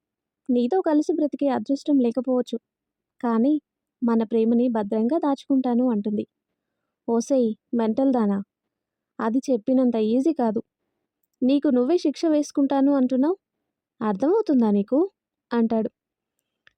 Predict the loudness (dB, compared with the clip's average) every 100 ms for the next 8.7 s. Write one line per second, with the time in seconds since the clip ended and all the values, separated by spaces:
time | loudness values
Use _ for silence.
0 | _ -6 -2 0 -2 -4 -2 0 2 2
1 | 0 -4 -4 0 2 2 0 0 0 2
2 | 2 0 -2 -10 _ _ _ _ _ -4
3 | -2 0 0 0 2 2 2 0 0 -2
4 | 0 0 0 0 -2 0 0 -2 -2 -2
5 | -2 -4 _ _ _ _ _ -4 -2 0
6 | 0 0 0 0 0 _ _ -6 -2 2
7 | 2 2 0 -2 0 0 0 0 0 0
8 | 0 -2 -4 -2 0 0